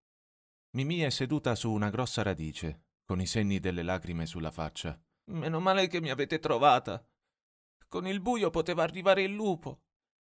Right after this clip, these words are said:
È pieno di rumori strani qui. Dopo la storia di Pollicino pensavo a Cappuccetto Rosso." Di colpo Mimì si mette a piangere forte, con le spalle che tremano. Il nonno l'abbraccia. Oreste ha gli occhi lucidi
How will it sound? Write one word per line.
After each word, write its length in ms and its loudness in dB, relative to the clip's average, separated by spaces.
È 160 -2
pieno 280 2
di 100 0
rumori 340 4
strani 520 2
qui. 300 -10
Dopo 360 -2
la 120 6
storia 280 2
di 140 -6
Pollicino 580 -2
pensavo 420 -2
a 60 -2
Cappuccetto 640 -4
Rosso." 580 -4
Di 120 -4
colpo 340 -2
Mimì 420 -6
si 200 -4
mette 300 -2
a 60 0
piangere 440 0
forte, 580 -6
con 160 -4
le 80 -2
spalle 360 -2
che 160 -8
tremano. 560 -6
Il 180 -4
nonno 240 2
l'abbraccia. 640 -2
Oreste 400 2
ha 80 4
gli 120 0
occhi 220 -2
lucidi 500 -4